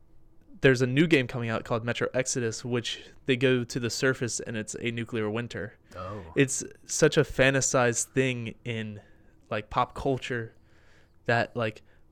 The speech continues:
Speaker 1: war will happen and then the aftermath, it's gonna be mutated polar bears roaming the earth with nuclear
Speaker 2: Polar
Speaker 1: ash falling from the
Speaker 2: creatures.
Speaker 1: sky.
Speaker 2: So what you're,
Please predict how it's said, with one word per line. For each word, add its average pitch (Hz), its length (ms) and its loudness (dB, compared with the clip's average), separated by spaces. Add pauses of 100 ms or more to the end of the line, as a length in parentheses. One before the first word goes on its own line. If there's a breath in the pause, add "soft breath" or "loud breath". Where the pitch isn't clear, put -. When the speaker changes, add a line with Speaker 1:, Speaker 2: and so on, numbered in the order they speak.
Speaker 1:
war 135 260 8
will 131 120 2
happen 123 380 -2
and 127 160 -8
then 120 120 -4
the 123 140 -4
aftermath, 120 760 -4 (160)
it's 127 140 -6
gonna 131 160 2
be 117 420 -2 (380 soft breath)
mutated 147 640 2
polar 139 340 6
bears 123 360 2
roaming 127 360 0
the 120 140 0
earth 117 480 2 (680 soft breath)
with 127 360 4 (160)
nuclear 127 760 0 (280)
Speaker 2:
Polar 120 200 4
Speaker 1:
ash 127 240 4
falling 131 460 2
from 127 180 -6
the - 60 -6
Speaker 2:
creatures. 117 80 -2
Speaker 1:
sky. 113 520 -2 (380 soft breath)
Speaker 2:
So 214 300 8
what 170 160 2
you're, 165 140 -2